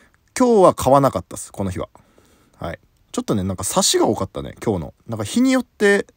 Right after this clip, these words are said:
ちょっと品質が違うんですよ。はいはい。で、今回はね、鶏鍋なんですね。鶏鍋。なんで、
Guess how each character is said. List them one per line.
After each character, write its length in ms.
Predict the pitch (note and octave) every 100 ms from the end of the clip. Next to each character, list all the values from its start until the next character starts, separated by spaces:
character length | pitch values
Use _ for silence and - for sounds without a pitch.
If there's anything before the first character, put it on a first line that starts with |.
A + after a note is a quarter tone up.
| -
ち 80 |
ょ 0 |
っ 20 | -
と 80 |
品 160 | - D#3+
質 160 | - D#3+
が 80 |
違 240 | C#3+ C3 B2
う 40 |
ん 20 |
で 40 | F#2
す 120 | -
よ。 140 | - - _ _ _ _ _ _ _ _ _ _ _ _ _ _ _ -
は 80 | E2+
い 80 |
は 80 | F#2
い。 100 | - - -
で、 140 | G#2+
今 200 | F#3 A3
回 120 | A#2+
は 80 | F#2
ね、 80 | F#2
鶏 320 | F2+ D3+ F#3+
鍋 260 | G3+ F#3 F3
な 80 |
ん 80 | B2
で 80 | E2+
す 140 | -
ね。 160 | G2+ D3 _
鶏 220 | - F#2+ F#2+
鍋。 280 | E2+ E2+ - _ _ _
な 140 | A2 G#2+
ん 80 | F#2+
で、 400 | F#2+ F#2+ F#2